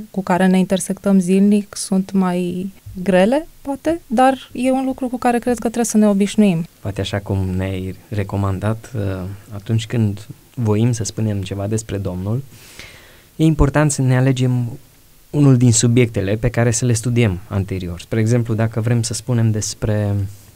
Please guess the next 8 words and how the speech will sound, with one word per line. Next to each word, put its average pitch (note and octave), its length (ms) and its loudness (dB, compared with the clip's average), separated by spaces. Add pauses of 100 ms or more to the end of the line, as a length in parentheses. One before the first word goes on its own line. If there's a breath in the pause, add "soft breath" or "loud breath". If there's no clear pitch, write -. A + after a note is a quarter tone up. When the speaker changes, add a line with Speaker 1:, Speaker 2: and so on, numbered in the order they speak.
(520)
Speaker 2:
dumnezeirea A2+ 760 4
Domnului F2 380 -4
Isus, - 320 -10
căutăm A#2 640 0
ușor A2 540 -2
argumente G#2+ 920 0 (800)
biblice B2 720 2 (580 loud breath)
referitoare C3+ 1080 2